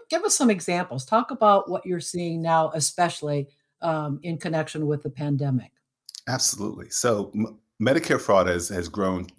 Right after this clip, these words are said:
Speaker 2: enormously, expanded enorm-, enormously since the pandemic has started. And most of the fraud has taken place from scammers in the com-, in, in various parts of the country.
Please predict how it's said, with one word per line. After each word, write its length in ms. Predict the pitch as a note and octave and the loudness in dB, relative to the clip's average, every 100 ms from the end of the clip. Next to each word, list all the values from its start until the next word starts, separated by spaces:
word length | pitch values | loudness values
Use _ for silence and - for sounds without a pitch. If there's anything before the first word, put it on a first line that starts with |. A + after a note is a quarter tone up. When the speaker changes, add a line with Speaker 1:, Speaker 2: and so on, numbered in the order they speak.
| _ _ - | _ _ -6
Speaker 2:
enormously, 920 | G2 F#2+ G2 G#2 G#2+ G2 F2 E2 D#2+ | -2 0 2 2 2 0 -4 -4 -6
expanded 520 | - - F2+ F2+ E2+ | -8 -6 -6 -4 -6
enorm-, 280 | E2+ F2 - | -6 -8 -8
enormously 520 | F#2 F2+ F2 E2+ F2+ | -6 -4 -4 -6 -6
since 420 | E2+ - F2 F2 - | -6 -4 -4 -4 -6
the 460 | F2 E2 E2 E2+ - - - - | -6 -6 -6 -10 -14 -20 -20 -6
pandemic 440 | - G2 G2 F2+ - | -2 2 2 2 -2
has 120 | E2+ | 0
started. 520 | - F#2 E2+ E2 - | 2 4 4 0 -4
And 240 | - G#2 G2+ | 0 2 4
most 440 | A2 D#3 E3 - | 4 2 0 2
of 120 | A2 | 2
the 120 | F#2+ E2+ | 2 -4
fraud 460 | - F#2+ F2 E2+ | 0 2 2 -2
has 220 | - F2 | -6 -10
taken 320 | - B2 A#2+ A2 | -4 -4 -4 -6
place 460 | - F2+ F2+ - - - - | -2 -2 -2 -4 -10 -20 -14
from 160 | - G#2+ | -2 0
scammers 720 | F#2+ - G#2+ G#2 G2 G2 - | 0 0 2 2 0 -2 -2
in 100 | G2+ | -2
the 120 | G2 | -2
com-, 260 | F#2 G2 F#2 | -2 -6 -6
in, 300 | F#2 F2+ F2 - | -4 -4 -6 -6
in 100 | F#2 | -2
various 300 | G2 G2+ G2+ | 2 2 0
parts 260 | G#2 F2 | -2 -2
of 80 | G2 | -2
the 80 | F#2 | -6
country. 560 | - F#2+ F2 F2+ F2+ | -4 -4 -4 -4 -4